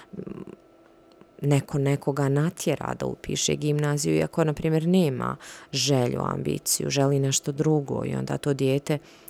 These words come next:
silujete praktično. O, krene u tu školu, e, pada u depresiju, ne može da savlada gradivo ili ne želi da ga savladava i,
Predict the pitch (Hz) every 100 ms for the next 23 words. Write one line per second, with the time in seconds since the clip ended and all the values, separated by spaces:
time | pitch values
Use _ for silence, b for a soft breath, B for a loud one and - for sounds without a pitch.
0 | - - 202 156 - - - - - -
1 | - - - 151 143 B B - 147 143
2 | 143 - 156 143 131 - - 131 - -
3 | - - - - - 175 175 165 160 143
4 | 143 - - 143 143 139 143 - - -
5 | - - - - 143 127 123 151 180 185
6 | 180 151 - - 131 131 B B 151 139
7 | 135 127 - - 143 139 127 135 151 165
8 | 165 147 143 139 - 135 156 170 170 156
9 | 151 151 156 147 151 151 160 156 156 156
10 | 156